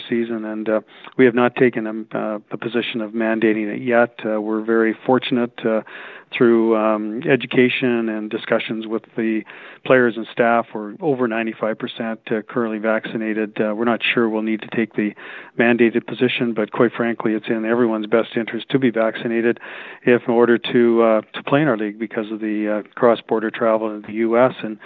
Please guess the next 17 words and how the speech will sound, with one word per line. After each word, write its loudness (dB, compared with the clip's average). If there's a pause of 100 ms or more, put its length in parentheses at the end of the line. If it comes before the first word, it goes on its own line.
(340)
and, 2 (180)
uh, -8 (100)
currently 2
some -12
restrictions -6
that -4
are -4
in -8
place -2
in -8 (280)
Manitoba 2
for -6
quarantine -2
if -12
you're -6
not -2
vaccinated. -6